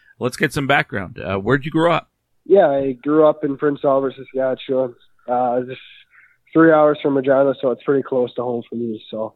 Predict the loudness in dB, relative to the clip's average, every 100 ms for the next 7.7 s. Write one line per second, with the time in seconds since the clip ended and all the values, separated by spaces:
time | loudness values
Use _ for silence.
0 | _ _ -2 0 2 2 0 -2 -4 -4
1 | -4 -10 _ _ -6 -2 2 0 2 0
2 | 2 0 2 2 4 2 2 0 0 2
3 | 0 2 -2 -4 -20 _ _ _ _ 4
4 | 4 2 0 2 2 2 0 0 0 -2
5 | -4 _ _ -6 -4 -6 _ -20 -20 -20
6 | _ _ -8 -8 -6 -6 -2 -2 -2 -4
7 | -4 -4 -4 0 0 0 -2